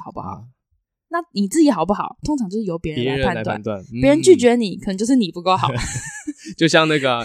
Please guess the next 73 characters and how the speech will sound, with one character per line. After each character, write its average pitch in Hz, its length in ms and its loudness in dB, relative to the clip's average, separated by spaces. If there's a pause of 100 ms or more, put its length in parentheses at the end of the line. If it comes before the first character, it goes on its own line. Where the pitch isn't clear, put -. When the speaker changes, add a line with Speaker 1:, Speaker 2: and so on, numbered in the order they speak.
(160)
Speaker 2:
一 170 80 2
号 165 120 2
来 127 100 2
找 113 160 -2
八 120 220 -4
号， 123 280 -6 (220)
Speaker 1:
<laughs> - 180 -20
对 359 120 6
啊， 349 60 6
Speaker 2:
八 339 40 6
号 311 60 4
看 294 100 4
到 330 140 4
你 302 100 -2
是 302 80 0
一 - 20 4
号， - 0 -
Speaker 1:
对 - 20 2
啊， 254 140 -2
对 240 100 -6
啊， - 60 -8
这 381 80 2
个 294 160 0
意 330 160 -2
思 262 200 -2
是 302 220 -2
一 208 180 -8
样 226 280 -2
的。 - 180 -6
Speaker 2:
啊。 - 60 -10
Speaker 1:
你 196 80 -2
不 240 140 -4
觉 359 60 2
得 285 80 4
这 294 80 0
个 277 60 2
研 196 140 -2
究 214 140 -4
超 208 320 -6
级 185 160 -12
有 160 160 -10
趣？ - 300 -8 (240)
我 - 100 -4
看 - 160 -6
到 359 80 -4
就 330 160 -4
，“哇， 339 260 -4
这 381 140 2
个 359 100 2
好 - 140 -8
屌 302 80 2
哦。” - 20 0
Speaker 2:
人 330 80 0
性 339 240 4
的 277 100 2 (280)
实 104 160 -8
验。 110 240 -2 (100)
Speaker 1:
不 349 140 0
是， 392 180 2 (120)
这 - 200 -6
个 247 300 -2
游 226 220 -2
戏 320 180 -4
的 233 100 -2
设 254 280 2
计 214 240 -4
很 170 160 -10
厉 175 160 -10
害。 - 240 -16
Speaker 2:
啊， 95 340 -12
对 101 120 -8
啦。 87 240 -14 (280)
Speaker 1:
哼， 202 420 -4